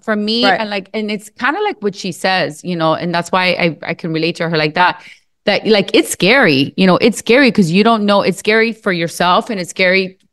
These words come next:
Speaker 1: for the people to listen to it because you don't know how people are gonna accept it and take it.
Speaker 2: Right.
Speaker 1: And then there's criticism. There's so many
Speaker 2: Yeah.
Speaker 1: other things
Speaker 2: It
Speaker 1: that happen.
Speaker 2: weighs on your relationship.
Speaker 1: But I think that we've reached a point, just like she probably has, that we're our age and we don't care.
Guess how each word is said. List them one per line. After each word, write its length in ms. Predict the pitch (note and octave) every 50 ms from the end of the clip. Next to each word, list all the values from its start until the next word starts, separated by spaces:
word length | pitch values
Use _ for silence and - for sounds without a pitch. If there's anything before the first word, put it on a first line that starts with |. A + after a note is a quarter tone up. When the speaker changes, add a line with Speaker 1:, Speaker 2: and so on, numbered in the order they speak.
| _ _ _ _ _ _ _ -
Speaker 1:
for 60 | G3
the 100 | F#3 E3
people 340 | D3+ - - F3 E3 F#3 G3+
to 100 | F#3 G#3+
listen 300 | G3 G3 G3+ G3 - A3 G3+
to 120 | A#3 A#3+
it 80 | G#3 G3
because 200 | F#3+ F#3+ F3 E3+
you 100 | G3+ G#3
don't 100 | A3 G#3+
know 80 | G#3 F#3+
how 120 | G3+ F#3+
people 300 | - - E3+ E3 E3+ F#3
are 120 | F3+ E3+
gonna 180 | D#3+ E3+ D#3+ D#3
accept 400 | D3+ - - B3+ A#3+ A#3 - -
it 140 | A#3 A3 G3
and 100 | F3 -
take 260 | - A#3 G#3+ G#3+ -
it. 100 | A3 G#3
Speaker 2:
Right. 80 | F#3+ E3
Speaker 1:
And 80 | D#3+ E3+
then 120 | E3 D#3+
there's 140 | D3+ D#3 D3+
criticism. 680 | - - B3 B3+ A#3+ A#3 - A#3 A3+ G#3 A3 G#3 G3 F3+
There's 180 | E3+ F3+ -
so 140 | - A3 G#3+
many 120 | G#3+ A3 A3+
Speaker 2:
Yeah. 80 | G3 F3+
Speaker 1:
other 240 | - F#3 F#3 F#3+ F#3
things 220 | F#3 G3 F#3+ F#3+
Speaker 2:
It 40 | F3 F3+
Speaker 1:
that 60 | F3 F3
happen. 180 | G3 A3 A#3+ G#3+ G#3
Speaker 2:
weighs 160 | G3 F3 G#3+
on 160 | A#3 G#3+ G3+
your 140 | G3 G3 F#3+
relationship. 680 | F#3 F#3 F#3 F#3 F#3 F#3 - F3+ F3+ F3 - - - -
Speaker 1:
But 200 | A3+ A3+ A3+ -
I 140 | - A#3 G#3
think 320 | F3+ - C4+ C4+ C#4 A3+
that 100 | - B3 G#3
we've 220 | F#3+ G#3 G#3 F3+ F#3
reached 360 | F#3 A3 A3 F#3 - - -
a 80 | F#3
point, 400 | - - A3+ A3 A3 G#3 F#3+ E3
just 160 | - F3+ E3+ -
like 120 | F3+ D#3+
she 200 | - - G#3 G#3+
probably 420 | G#3 - F#3 E3 E3 E3 E3 E3
has, 380 | D#3+ D#3 D3 D3 D#3 E3+ E3+ -
that 200 | - F3 E3 D#3
we're 280 | D3 E3+ E3+ E3 - -
our 180 | - E3+ E3 F3
age 480 | F3+ F3 E3+ E3+ F3 F#3 F3+ - - _ _ _ _ _ _ _ _ _ -
and 380 | - F3+ F3 E3+ E3+ F3 - - -
we 220 | D3+ D3+ F#3 A#3
don't 100 | E4 F#4+ C4+
care. 460 | - D#4 A4 B4+ - - - D3